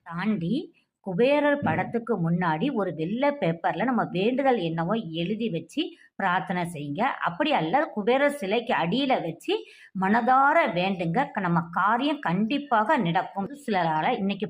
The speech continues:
பண்ண முடியாத சூழ்நிலை இருக்கும், அதை பத்தி வருத்தமே படாதீங்க. ஏதாவது ஒரு வியாழக்கிழமை பார்த்து இந்த பூஜையை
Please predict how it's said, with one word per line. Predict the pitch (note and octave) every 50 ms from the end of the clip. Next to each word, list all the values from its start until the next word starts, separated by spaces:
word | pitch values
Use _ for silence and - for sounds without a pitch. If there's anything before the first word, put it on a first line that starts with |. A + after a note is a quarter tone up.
| - F3
பண்ண | E3 F#3 G#3+ B3 B3 A#3
முடியாத | A3 F#3+ F#3+ F#3+ G3 A#3 B3 A#3
சூழ்நிலை | - F#3 F3+ F3+ F3 F3 F3 E3+ D#3 C#3+ E3 F3
இருக்கும், | F3 E3+ E3+ - G3 C4 - -
அதை | E3+ F3 E3+ E3+
பத்தி | G3+ - - D4 A3 D#3+
வருத்தமே | E3 E3+ E3+ - A#3+ A3 G#3 G#3+ C4 D4 D4 C#4+
படாதீங்க. | F3 E3 D#3+ D#3 D3+ D#3 D#3 D#3+ G3 C4+ D#4+ - - - - - _ - F3+ F3 G3+
ஏதாவது | G3+ C4 C#4 D4 E4 D#4+ F#4+ F4 C#4
ஒரு | A3 F#3 F3+
வியாழக்கிழமை | F3 E3+ G3+ G#3+ G#3+ G#3+ A3 G3+ F#3+ F#3+ F#3+ F3 F3 E3
பார்த்து | D3+ E3 F3 E3+ E3+ D#4+ F#4+ G4+
இந்த | D4+ A3 F3+ D#3 F3
பூஜையை | G#3 G#3+ G#3 G#3+ G#3 G3